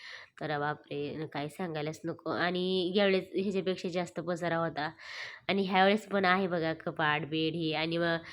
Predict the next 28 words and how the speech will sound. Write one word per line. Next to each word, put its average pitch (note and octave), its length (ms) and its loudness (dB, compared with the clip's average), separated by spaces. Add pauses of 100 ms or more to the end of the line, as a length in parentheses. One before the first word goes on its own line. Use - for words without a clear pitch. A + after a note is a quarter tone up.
(320)
माझी F#3 300 2
मिशन F#3 360 -2
म्हणलं F#3 300 0
ना D#3+ 140 2
तर D#3+ 440 -6
मिशन E3+ 340 -4
कपडे E3+ 360 2
शिवायची D#3+ 340 0
ती D#3 140 -4
पण D#3+ 140 -4
मिशन E3+ 320 -4
होती, D#3+ 160 -4
ते D#3+ 120 -4
पण E3 180 -4
सगळं F3 520 0
स्वयंपाक F3 480 -2
खोलीत F3 200 -2
ठेवलेलं, D#3 460 -2 (480)
कपाट, D#3+ 480 4
बेड. E3 220 2
आणि F3 320 2
बेड F3+ 260 2
म्हणलं F3 300 0
तर E3 120 2
सगळं E3 380 0
खोलून F3 360 0
ठेवलेलं D#3+ 420 0
गिरणीपाशी, D#3 760 -6